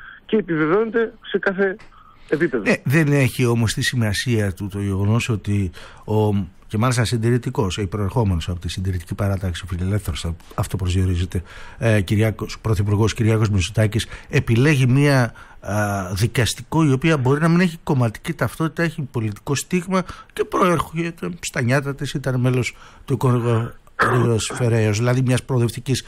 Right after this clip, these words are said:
Speaker 2: αριστερής παράταξης. Ε, δεν έχει τη σημασία το ότι επιλέγει ένα τέτοιο πρόσωπο και όχι ένα σκληρό, συντηρητικό,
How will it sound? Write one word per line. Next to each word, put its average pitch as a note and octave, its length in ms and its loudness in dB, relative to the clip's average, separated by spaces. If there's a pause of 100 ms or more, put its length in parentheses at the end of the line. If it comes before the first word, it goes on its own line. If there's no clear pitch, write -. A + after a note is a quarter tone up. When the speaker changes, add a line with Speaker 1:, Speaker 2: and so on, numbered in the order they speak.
(140)
Speaker 2:
αριστερής A#2 640 0 (260)
παράταξης. G#2+ 640 0
Ε, - 60 -14 (440)
δεν D3+ 200 2
έχει B2 140 2
τη - 60 -10
σημασία C#3+ 380 0
το C3+ 80 -4
ότι C3+ 100 0
επιλέγει C3+ 520 0
ένα C3+ 240 2
τέτοιο C#3 260 -2
πρόσωπο C#3+ 460 0
και - 140 0
όχι D#3+ 260 2
ένα C#3 380 2 (240)
σκληρό, B2+ 640 -2
συντηρητικό, A#2 1000 -2